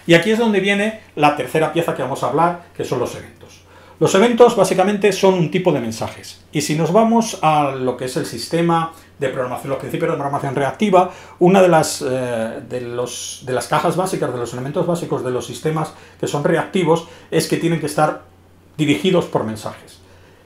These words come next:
En nuestro sistema ya hemos visto dos tipos de mensajes. Comandos son mensajes, porque son mensajes que el usuario manda a la aplicación. Queries son mensajes, son mensajes que manda el usuario a la aplicación y la aplicación responde con un resultado.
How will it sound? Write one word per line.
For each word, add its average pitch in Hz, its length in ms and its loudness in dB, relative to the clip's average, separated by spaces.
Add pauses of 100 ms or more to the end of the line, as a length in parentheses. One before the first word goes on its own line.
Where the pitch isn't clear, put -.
(140)
En 170 140 4
nuestro 175 300 4
sistema 233 420 4
ya 220 100 4
hemos 185 200 2
visto 196 280 2
dos 190 280 4
tipos 170 220 2
de 143 80 0
mensajes. 120 500 -6
Comandos 180 520 2
son 165 140 0
mensajes, 196 460 -2
porque 127 220 -4
son 147 140 -2
mensajes 143 340 -2
que 139 100 -4
el 131 60 -4
usuario 131 480 2
manda 131 340 -4
a 123 40 -2
la 127 80 -2
aplicación. 175 580 -4 (360)
Queries 185 500 8 (120)
son 170 260 2
mensajes, 185 800 0
son 143 240 -4
mensajes 147 420 0
que 135 120 -4
manda 143 300 -2
el 120 80 -4
usuario 135 320 -2
a - 20 0
la 160 60 -2
aplicación 170 520 -4
y 190 60 -2
la 131 120 0
aplicación 127 520 -4
responde 165 600 -2
con 127 140 -6
un 127 100 -6
resultado. 107 460 -8